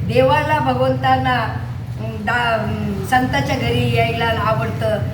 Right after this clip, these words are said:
राहायला आवडतं. आणि म्हणून आपण संत तर बनणार नाहीतच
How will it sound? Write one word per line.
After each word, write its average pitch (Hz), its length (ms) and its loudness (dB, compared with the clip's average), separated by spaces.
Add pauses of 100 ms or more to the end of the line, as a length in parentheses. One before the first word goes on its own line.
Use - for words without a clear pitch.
(160)
राहायला 226 380 2
आवडतं. 220 680 0 (480)
आणि 226 420 -2
म्हणून 262 800 0
आपण - 320 0 (580)
संत 269 260 0
तर 294 240 0
बनणार 262 500 2
नाहीतच 254 520 -2